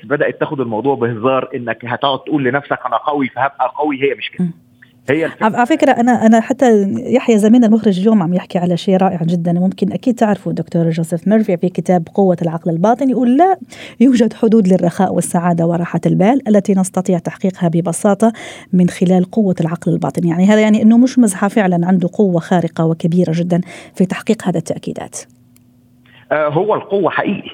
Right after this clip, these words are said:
Speaker 2: مم.
Speaker 1: لأن هو العقل ده اللي بيشتغل علينا كتير، وإحنا
Speaker 2: مم.
Speaker 1: أصلا بنستخدم العقل ال-، ال-، الباطن أكتر من العقل، من العقل الواعي
Speaker 2: مم.
Speaker 1: بشكل كبير، بس ما بناخدش بالنا. فهل إحنا اللي هنعمل control عليه ولا هو اللي هيعمل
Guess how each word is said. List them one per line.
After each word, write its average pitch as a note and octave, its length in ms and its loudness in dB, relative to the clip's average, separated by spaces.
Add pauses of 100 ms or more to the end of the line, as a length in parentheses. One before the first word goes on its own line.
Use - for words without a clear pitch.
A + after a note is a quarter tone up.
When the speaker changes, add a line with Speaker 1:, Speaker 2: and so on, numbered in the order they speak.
(160)
Speaker 2:
مم. F#3 340 0 (200)
Speaker 1:
لأن E3 300 -2
هو F#3+ 220 0
العقل D#3 500 -6
ده E3+ 240 -2
اللي C#3+ 140 -6
بيشتغل C#3+ 440 -4
علينا C#3+ 280 -6
كتير، F#3 360 -8
وإحنا D3+ 280 -2
Speaker 2:
مم. F#3 140 0
Speaker 1:
أصلا D#3+ 360 -6
بنستخدم D3 560 -6
العقل - 560 -6
ال-، A2+ 360 -4
ال-، A#2+ 220 -2
الباطن C3+ 640 -4
أكتر - 380 -8
من G#2+ 180 -6
العقل، G#2 320 -2 (200)
من A#2+ 100 -8
العقل A#2 340 -6
الواعي G#2+ 520 -4 (280)
Speaker 2:
مم. F#3 220 -2
Speaker 1:
بشكل E3+ 360 -4
كبير، E3+ 340 -4
بس D#3 120 -6
ما C#3+ 60 -2
بناخدش C#3 340 -4
بالنا. E3+ 260 -4 (300)
فهل E3 280 -4
إحنا F#3+ 220 -6
اللي D3 140 -10
هنعمل D#3 460 -4
control C#3+ 440 -6
عليه D3 200 0
ولا B2 200 -2
هو D3+ 100 0
اللي A2+ 120 -4
هيعمل G2+ 280 -4